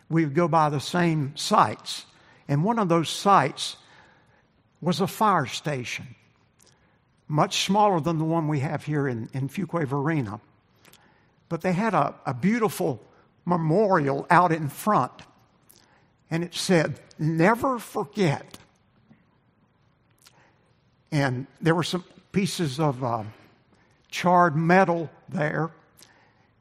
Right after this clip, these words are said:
And, uh, of course, it was a memorial to nine eleven, two thousand and one,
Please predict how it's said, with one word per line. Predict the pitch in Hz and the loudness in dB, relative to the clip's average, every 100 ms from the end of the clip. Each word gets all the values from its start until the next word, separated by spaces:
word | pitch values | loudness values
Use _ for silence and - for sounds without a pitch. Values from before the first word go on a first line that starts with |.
| - | -8
And, | 143 143 139 | -2 -2 -2
uh, | 131 120 127 | 0 0 0
of | 147 - | -4 -4
course, | 165 175 - | 0 0 -2
it | 175 | -2
was | 180 165 | -2 0
a | |
memorial | 180 180 196 214 175 165 165 | 2 2 2 2 2 2 -2
to | - | -4
nine | 156 143 160 165 | -2 0 2 0
eleven, | 180 160 233 190 123 104 110 _ _ _ _ _ _ - | -2 -4 -4 -6 -6 -10 -14 _ _ _ _ _ _ -6
two | 170 | -4
thousand | 147 175 151 160 127 160 - | 0 2 2 2 -4 -8 -6
and | 151 131 147 | -4 -2 0
one, | 156 123 110 | 0 0 -4